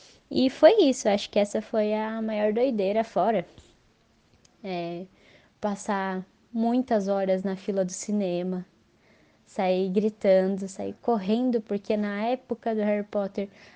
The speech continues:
as cadeiras do cinema não eram numeradas. Então, a gente tinha que sair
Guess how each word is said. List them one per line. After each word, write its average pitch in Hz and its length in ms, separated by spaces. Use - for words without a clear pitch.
as 214 160
cadeiras 220 380
do 220 100
cinema 202 360
não 254 400
eram 233 240
numeradas. 190 760
Então, 190 680
a 185 80
gente 190 200
tinha 208 220
que - 100
sair 208 520